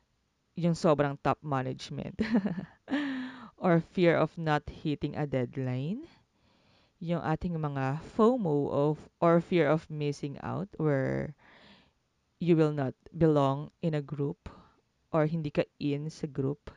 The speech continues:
Especially right now that we have, um, age differences sa team, sa office. Kasi ang age gap namin, gitna ako eh. I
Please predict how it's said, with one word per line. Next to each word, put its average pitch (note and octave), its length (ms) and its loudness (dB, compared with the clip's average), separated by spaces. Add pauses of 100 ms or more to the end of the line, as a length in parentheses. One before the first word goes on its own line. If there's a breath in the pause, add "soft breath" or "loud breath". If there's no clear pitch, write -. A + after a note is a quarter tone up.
(460 loud breath)
Especially F3 520 4
right D3 240 2
now D3+ 160 2
that C#3+ 200 2
we D#3 160 0
have, C#3 400 0
um, C3 400 -4
age F3+ 320 4
differences D3 800 -2
sa C#3 160 0 (160)
team, E3+ 320 0
sa - 200 -8
office. C#3 760 -6 (800 soft breath)
Kasi E3 240 -2
ang F3 240 2
age D#3 320 2
gap D#3 240 4
namin, D3 840 -2 (520)
gitna D3 640 2
ako F3+ 240 -4
eh. - 320 -6
I B2+ 160 0